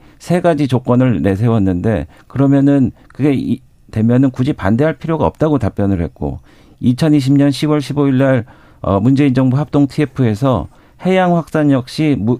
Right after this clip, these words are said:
유의미한 영향은 없을 것으로, 어, 예상한다, 이렇게 얘기를 했고, 지금 정부도 대통령께서도 지난번에 여러 가지, 어, 우려 사항에 대해서,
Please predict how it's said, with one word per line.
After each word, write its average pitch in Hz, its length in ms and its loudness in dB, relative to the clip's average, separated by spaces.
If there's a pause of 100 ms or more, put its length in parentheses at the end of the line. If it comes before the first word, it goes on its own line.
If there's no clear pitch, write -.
유의미한 151 600 2
영향은 127 440 2
없을 120 300 -2
것으로, 135 520 -2 (300)
어, 82 160 -2
예상한다, 123 480 0
이렇게 117 480 0
얘기를 113 480 0 (320)
했고, 117 380 -2
지금 151 280 -6
정부도 123 540 -4 (300)
대통령께서도 127 720 -4
지난번에 113 640 -4
여러 104 220 -2
가지, 113 460 -2 (360)
어, 82 440 -8 (160)
우려 123 240 -2
사항에 117 320 -2
대해서, 104 420 -4